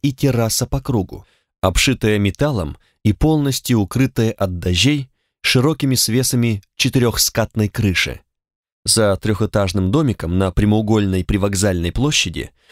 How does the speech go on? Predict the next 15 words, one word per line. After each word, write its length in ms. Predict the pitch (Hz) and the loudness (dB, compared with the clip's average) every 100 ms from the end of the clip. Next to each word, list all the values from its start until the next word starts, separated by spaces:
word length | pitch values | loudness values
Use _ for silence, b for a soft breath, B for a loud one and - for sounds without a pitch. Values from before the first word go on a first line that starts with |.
| b - | b -2
находится 600 | 95 - 156 143 - 110 | -2 0 0 0 0 0
главное 440 | 113 143 139 143 | 0 0 0 -2
станционное 800 | - 127 - 120 113 107 101 98 | -2 -2 0 0 2 2 0 0
здание 500 | 87 123 139 143 131 b b | 0 0 0 -2 -4 b b
со 180 | - - | -2 0
стрелочными 800 | - - 151 151 - 139 131 127 107 | 0 0 0 0 -2 0 2 2 0
вокзальными 680 | 110 95 87 104 101 95 | -2 0 0 2 2 0
часами 440 | 92 92 - 107 104 | 0 -2 0 0 0
над 180 | 104 - | -2 -6
входом. 460 | - 110 78 67 _ _ B B | -4 -4 -4 -8 _ _ B B
Строение 600 | - - 110 110 110 104 | -4 0 2 2 2 0
весьма 500 | 101 - 107 104 101 | 0 0 0 0 -2
неказистое, 800 | 107 104 107 104 165 - - 82 | -2 0 0 0 0 -4 -4 -2
надо 260 | 90 87 85 | 0 0 -2
сказать. 460 | - 95 73 - | -2 -2 -4 -10